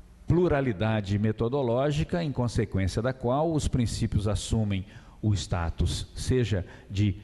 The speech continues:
elementos primários, seja de gêneros generalíssimos. A duplicidade metodológica deve ser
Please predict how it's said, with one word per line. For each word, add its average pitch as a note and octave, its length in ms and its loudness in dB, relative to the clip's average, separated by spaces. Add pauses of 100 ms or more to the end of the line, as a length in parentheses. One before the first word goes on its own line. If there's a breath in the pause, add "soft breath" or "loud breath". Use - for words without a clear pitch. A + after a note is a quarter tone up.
(120 loud breath)
elementos G2+ 720 0
primários, A2+ 680 0 (140)
seja G2+ 500 0
de G2+ 260 0 (160)
gêneros G2+ 840 0
generalíssimos. F2 1160 -4 (1200 loud breath)
A A2+ 100 2
duplicidade G#2 720 0
metodológica C#3+ 880 0
deve A#2+ 260 0
ser A2+ 420 -4